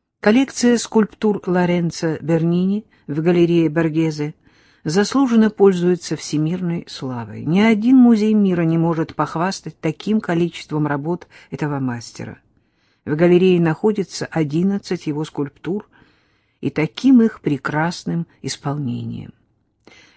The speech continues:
Князья Боргезе ежегодно давали пир для римских обывателей, и множество собравшихся гостей едва занимали треть садов,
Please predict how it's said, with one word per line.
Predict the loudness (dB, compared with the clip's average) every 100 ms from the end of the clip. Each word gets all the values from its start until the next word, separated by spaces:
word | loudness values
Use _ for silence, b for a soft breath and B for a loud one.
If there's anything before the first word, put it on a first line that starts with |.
| 0
Князья | 6 6 6 4 2 0
Боргезе | 0 0 0 0 0 0 -6 -8 _ _ _ _ _ _ -4
ежегодно | 2 4 4 4 4 4 4
давали | 4 2 2 0
пир | -2 -2 -2 -2
для | 0 2
римских | 4 2 0 -4 -6 -4
обывателей, | -2 0 0 -2 -6 -6 -6 -4
и | 4
множество | 8 8 8 6 0 -2 -2
собравшихся | -2 0 -2 -2 -6 -6 -6
гостей | -4 -6 -8 -4 -4 -4 b b b b
едва | 2 4 4 2 2 2
занимали | 4 4 4 2 0 -4
треть | -2 -2 -2
садов, | -6 -4 -2 -4 -6